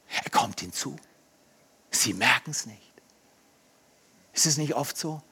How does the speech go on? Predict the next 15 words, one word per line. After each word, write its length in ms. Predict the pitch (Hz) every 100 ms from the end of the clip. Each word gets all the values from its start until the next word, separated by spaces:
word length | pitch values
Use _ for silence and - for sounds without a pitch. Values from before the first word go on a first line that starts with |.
| _
Wenn 160 | - 127
wir 100 | 120
auf 180 | 104 -
Umwegen 600 | 151 175 165 170 165 165
sind, 480 | - 127 73 - - _ _ _ _
verlieren 720 | - - 113 110 135 147 135
wir 100 | 117
die 120 | 95
Sicht 420 | 104 - 131 - -
für 140 | 104
die 120 | 95
Dinge, 400 | 82 104 117 123 117
wie 160 | 101
sie 260 | 90 - -
ist. 440 | 110 95 - -